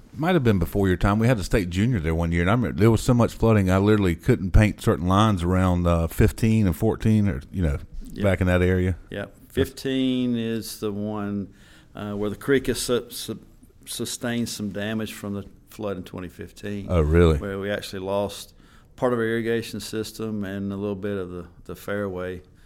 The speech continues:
Speaker 1: Ooh.
Speaker 2: on the T side of the creek over there.
Speaker 1: That set you back a little bit?
Speaker 2: Well,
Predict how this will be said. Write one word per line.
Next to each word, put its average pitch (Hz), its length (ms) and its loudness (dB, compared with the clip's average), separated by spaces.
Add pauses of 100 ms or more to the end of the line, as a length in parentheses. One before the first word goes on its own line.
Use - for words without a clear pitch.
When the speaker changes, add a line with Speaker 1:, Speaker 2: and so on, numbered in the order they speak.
(140)
Speaker 1:
Ooh. 98 240 6
Speaker 2:
on 107 160 -6
the 95 100 -6
T 135 280 -2
side 104 260 -4
of 87 80 -10
the 90 60 -10
creek 90 380 -14
over - 200 -12
there. - 240 -16 (180)
Speaker 1:
That 92 160 2
set 107 240 0
you 92 80 -2
back 110 240 0
a 107 40 -4
little 131 180 4
bit? 151 200 6 (540)
Speaker 2:
Well, 170 420 -2